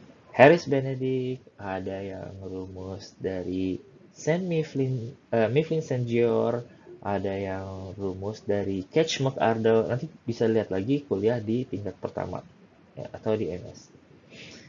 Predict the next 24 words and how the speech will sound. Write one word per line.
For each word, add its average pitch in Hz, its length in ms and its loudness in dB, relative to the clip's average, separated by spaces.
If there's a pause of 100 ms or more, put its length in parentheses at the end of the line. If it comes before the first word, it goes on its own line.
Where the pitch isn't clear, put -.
(1200)
Mengenai 101 320 -2
apa 123 240 0
ya? 131 160 4
Mengenai 135 720 2
itu, 120 240 0 (240)
keseimbangan 113 400 0
energi 113 400 2
kalau 90 240 -2
nggak 87 160 -6
salah. 87 280 -2 (1600)
Lalu 113 160 4
dari 113 320 4
usianya, 92 720 -2 (960)
usia 107 240 4
dua 101 160 6
puluh 226 240 4 (320)
sama 110 240 2
usia 113 160 4
tiga 113 240 6
puluh 147 400 2 (160)
sama 113 240 0
usia 120 160 0
empat 120 160 0
puluh 185 240 4